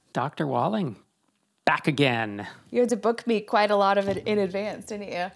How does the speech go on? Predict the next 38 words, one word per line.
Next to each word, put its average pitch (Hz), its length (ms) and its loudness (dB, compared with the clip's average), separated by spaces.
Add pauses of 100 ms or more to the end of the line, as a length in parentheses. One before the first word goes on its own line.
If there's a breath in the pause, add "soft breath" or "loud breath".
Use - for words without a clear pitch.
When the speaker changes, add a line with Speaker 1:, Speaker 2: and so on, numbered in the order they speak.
Speaker 1:
I, 185 280 4
I 156 180 4
really 190 340 8
do. 175 380 6 (180 loud breath)
Speaker 2:
My 214 180 2
people 254 300 4
had 240 220 6
to 208 80 2
call 214 240 6
your 208 160 4
people. 196 520 -2 (200)
Speaker 1:
Yes, 165 580 4
they 143 160 4
did. 156 280 6
And 120 80 0
I'm 117 120 0
glad 147 180 4
we 202 60 6
were 220 60 6
able 208 80 2
to 208 60 6
make 214 140 6
it - 80 4
work. 151 260 4
I - 40 0
have 147 100 0
so - 180 -6
many 247 160 2
questions - 480 -6
for - 120 -4
you. 127 140 0
You're 117 180 0
doing 175 360 4
so - 180 0
many 156 200 2
things 139 560 -4
right - 180 -10
now. - 300 -12